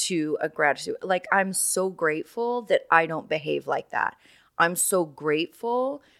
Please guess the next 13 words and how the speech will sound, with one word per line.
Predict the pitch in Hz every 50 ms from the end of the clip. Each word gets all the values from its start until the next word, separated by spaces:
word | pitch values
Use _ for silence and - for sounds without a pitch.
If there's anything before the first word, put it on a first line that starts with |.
| _ -
that | - 160 190 180 170 165 156 - 156
my | 170 165 165
sobriety | 160 - - 170 156 156 151 147 151 143 143
is | 147 147 -
intact. | 147 135 - - - 131 101 95 - - - -
I'm | 175 180 196
so | 190 - - - - 196 196
grateful | 190 175 156 170 160 156 160 160 - - 233 233 233 247 254
that | 240 202 190 - -
I've | - 175 170 156
become | 160 170 - - - 180 175
a | 180 180
person | - - - 226 220 - - 247 240 240 247 240